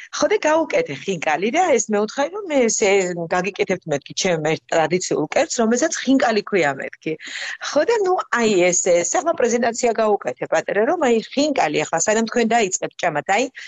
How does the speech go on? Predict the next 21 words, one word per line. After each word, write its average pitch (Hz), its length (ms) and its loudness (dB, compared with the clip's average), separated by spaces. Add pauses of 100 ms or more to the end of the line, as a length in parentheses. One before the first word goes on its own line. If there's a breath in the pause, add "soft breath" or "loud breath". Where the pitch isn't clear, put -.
(180 loud breath)
დავიდე 175 460 0
ხინკალი 160 480 -4
ხელზე, 165 560 0
ესე, 208 340 0
პატარა 160 340 0
თეფში - 420 -4
ავიღე 180 460 0 (340 loud breath)
და, - 140 -2
აი, 269 140 2
ნახეთ, 226 340 0
როგორ 220 280 2
უნდა 208 160 0
ჭამოთ 151 340 0
ხინკალი 165 420 -2
მეთქი 185 320 -2
და 403 160 2
ასე 311 300 0
ვჭამ 160 540 -2
ამ 151 160 -2
ხინკალს - 480 -2
და 160 120 2